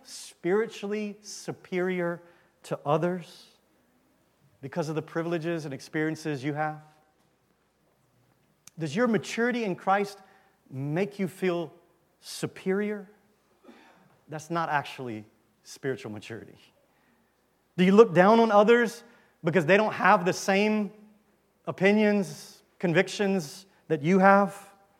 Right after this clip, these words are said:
Does this make you cold and condemning to others? That's the opposite of practicing what you preach. How shall we preach the grace of Christ and not extend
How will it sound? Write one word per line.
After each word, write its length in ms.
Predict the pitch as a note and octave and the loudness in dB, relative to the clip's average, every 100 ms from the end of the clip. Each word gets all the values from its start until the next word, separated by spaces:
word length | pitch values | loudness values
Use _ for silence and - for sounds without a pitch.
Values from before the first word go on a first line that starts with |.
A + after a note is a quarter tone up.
| _ _ _ _ _ _ - | _ _ _ _ _ _ -14
Does 320 | D3+ C#3+ F3 | -12 -4 2
this 160 | G3 F3 | 2 4
make 240 | G#3 A3+ | 6 6
you 220 | A3+ G3 - - | 4 4 2 -6
cold 480 | - - F#3 A3 A#3 | -8 4 8 8 8
and 180 | A3+ D3+ | 4 2
condemning 680 | F#3 D#3 E3+ A3 A#3 A#3+ C#4+ - | 0 2 4 4 2 -2 -8 -6
to 140 | G3+ F3+ | -2 4
others? 800 | G3+ A#3+ C4 A#3 - - - _ _ _ _ _ _ _ _ _ _ - | 4 4 2 -4 -16 -20 -20 _ _ _ _ _ _ _ _ _ _ -2
That's 160 | G#3+ | 0
the 100 | G#3+ | 0
opposite 480 | D#3 A3 A3+ G#3 G#3 | 4 4 4 0 0
of 120 | E3+ | 0
practicing 520 | - G3+ G3+ F#3+ F3 D#3+ | 4 2 2 -4 -2 -2
what 140 | E3+ | -2
you 80 | C3+ | -6
preach. 560 | - F3 B2 - - _ _ _ _ _ _ _ _ _ _ _ - | -6 -6 -8 -20 -20 _ _ _ _ _ _ _ _ _ _ _ 0
How 140 | G3+ | 2
shall 220 | G#3 A#3 | 6 6
we 100 | G#3+ | 6
preach 640 | F3 - A#3 A#3 - - - | 2 2 2 2 -4 -10 -4
the 80 | E3+ | 2
grace 380 | F3+ G#3+ - | 6 6 4
of 100 | D#3 | -4
Christ 560 | - G3 F3+ B2+ - - - - | 6 8 8 4 -10 -18 -20 -4
and 180 | F3+ D#3+ | 0 2
not 180 | F3+ G3+ | 4 2
extend 540 | - - F#3+ E3 D3+ | 0 -2 0 0 -2